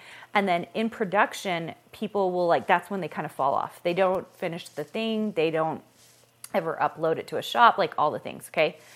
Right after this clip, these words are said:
Now, speaking of uploading to shops, stage number four is called sales,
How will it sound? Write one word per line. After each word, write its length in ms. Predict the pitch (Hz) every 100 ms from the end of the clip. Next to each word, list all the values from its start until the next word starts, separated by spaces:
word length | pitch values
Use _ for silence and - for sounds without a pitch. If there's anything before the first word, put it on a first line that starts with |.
| - -
Now, 220 | 190 165
speaking 400 | - - 233 285
of 100 | 254
uploading 460 | 220 214 214 202 214
to 80 | 226
shops, 460 | - 147 - - - - - _
stage 380 | - 240 226 202
number 200 | 196 196
four 600 | - 349 277 220 247 - - _ _
is 200 | - 233
called 840 | - - 160 151 156 170 208 254 214
sales, 840 | - - 196 185 139 127 - -